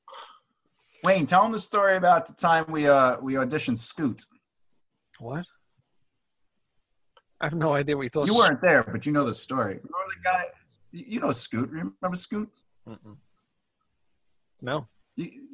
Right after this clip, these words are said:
Speaker 1: Troy would understand the story 'cause he looks like he's, he's, uh, auditioned a lot of musicians. So,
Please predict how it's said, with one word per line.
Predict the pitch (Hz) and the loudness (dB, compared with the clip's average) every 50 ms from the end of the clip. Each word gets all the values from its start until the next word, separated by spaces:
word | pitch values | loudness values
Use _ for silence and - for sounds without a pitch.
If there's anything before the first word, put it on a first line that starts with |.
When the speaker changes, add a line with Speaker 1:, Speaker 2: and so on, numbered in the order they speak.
| 147 143 | -14 -4
Speaker 1:
Troy | - 220 220 233 220 190 | 0 4 4 4 4 4
would | 175 - 151 | 2 2 2
understand | 139 131 123 117 117 - 131 123 123 _ - 113 110 107 104 | 2 2 2 -2 -4 -6 -8 -8 -8 _ -6 -6 -4 -4 -6
the | 104 | -6
story | - - - 101 95 95 95 | -8 -10 -10 -10 -10 -10 -8
'cause | - 120 123 | -6 -4 -4
he | 156 | -2
looks | 160 170 156 - - | -2 -2 -2 0 0
like | 139 127 117 | 0 0 0
he's, | 131 120 120 | 0 0 -2
he's, | 120 135 127 127 120 | -2 -2 -2 0 2
uh, | 131 120 113 113 | 2 2 2 2
auditioned | 107 113 110 123 120 113 110 101 | 2 0 0 -2 -2 -4 -4 -4
a | 104 | -2
lot | 107 107 107 | -2 0 0
of | 104 101 | -2 -2
musicians. | 98 95 95 104 98 - 92 90 - - _ _ _ _ _ _ _ _ _ _ _ _ _ _ _ _ _ _ _ _ _ _ _ | -6 -6 -8 -8 -8 -10 -12 -14 -16 -20 _ _ _ _ _ _ _ _ _ _ _ _ _ _ _ _ _ _ _ _ _ _ _
So, | - - 180 175 165 160 160 156 - | -4 2 4 4 6 6 4 2 -2